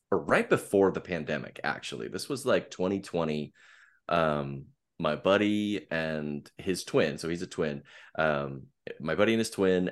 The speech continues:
and a couple of our friends, we all lived in different places and we were playing D and D virtually, you know, through Zoom, this sort of a thing. And we just decided one day, like, "Why aren't we recording this and publishing it? Because we're having so much fun. We're making all these jokes and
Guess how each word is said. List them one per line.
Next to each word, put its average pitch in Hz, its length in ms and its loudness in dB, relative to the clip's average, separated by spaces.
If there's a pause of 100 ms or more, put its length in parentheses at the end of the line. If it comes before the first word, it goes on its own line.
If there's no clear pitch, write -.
and 78 560 -4 (220)
a - 40 -8
couple 104 320 0
of 85 100 2
our 82 120 -2
friends, 78 600 0 (560)
we 87 180 0
all 107 200 6
lived 110 280 4
in 82 100 2
different - 300 -4
places 120 420 0
and 78 180 -4
we 90 120 -2
were 87 140 -6
playing 101 340 -2
D 92 140 0
and 82 100 -4
D 78 120 -10
virtually, 101 640 -4 (320)
you 76 120 -6
know, 71 100 -6
through 90 220 -2
Zoom, 80 360 -2
this 78 160 -4
sort 78 160 0
of 76 80 -4
a 78 40 -4
thing. 73 280 -4 (400)
And 78 320 -2
we 82 120 -6
just - 340 -6 (640)
decided 90 440 2
one 80 140 -2
day, 80 160 2
like, 73 180 -4
"Why 87 160 0
aren't - 140 -4
we 113 80 -2
recording 90 480 -4
this 127 340 -10
and 80 140 -2
publishing - 460 -4
it? 73 180 -6
Because - 400 -4
we're 92 100 2
having 92 240 2
so 80 180 -2
much 69 200 -6
fun. 120 340 4
We're 85 80 2
making 85 280 0
all 71 100 -2
these 62 180 -10
jokes 98 520 4
and 78 200 -4